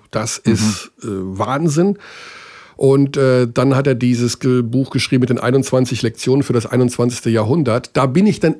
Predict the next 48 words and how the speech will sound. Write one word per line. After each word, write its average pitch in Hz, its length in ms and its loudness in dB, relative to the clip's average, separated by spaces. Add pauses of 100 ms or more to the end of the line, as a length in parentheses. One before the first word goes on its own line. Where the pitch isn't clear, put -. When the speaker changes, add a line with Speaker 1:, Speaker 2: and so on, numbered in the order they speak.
Speaker 1:
irgendwann, 202 920 2
das 175 160 -4
habe 131 100 2
ich - 80 -8
auch 123 140 -6
zu - 140 -4
Ende 185 260 2
gelesen, 123 400 0
aber 127 100 4
da 127 80 2
dachte 135 320 0
ich, - 180 -4
okay, 156 280 0
der 139 220 0
Typ 208 200 0
ist - 300 0
sowas 160 560 0
von 131 160 2
intelligent. 120 720 0 (160)
Speaker 2:
Ja, 117 180 2
das 113 140 0
ist 113 120 -2
unfassbar. 104 540 -2 (140)
Speaker 1:
Das - 200 0
ist, - 440 0
das 151 340 -2
ist - 320 -2 (300)
unglaublich 233 1000 2
und, 165 260 -2
äh, 180 40 0 (760)
es 151 160 -4
wäre 196 200 2
Speaker 2:
Also - 200 2
Speaker 1:
natürlich - 40 -2
Speaker 2:
wenn 185 80 4
du 202 80 4
dir 202 60 2
Speaker 1:
schön, 190 60 4 (120)
Speaker 2:
den, - 40 -18 (320)
Speaker 1:
wenn 185 200 2
Speaker 2:
wenn 175 80 4
Speaker 1:
wir - 0 -
Speaker 2:
du 175 80 4
dir 165 80 2
den 143 100 2
Speaker 1:
alle - 80 4
so, 190 80 4
Speaker 2:
Podcast, 175 360 2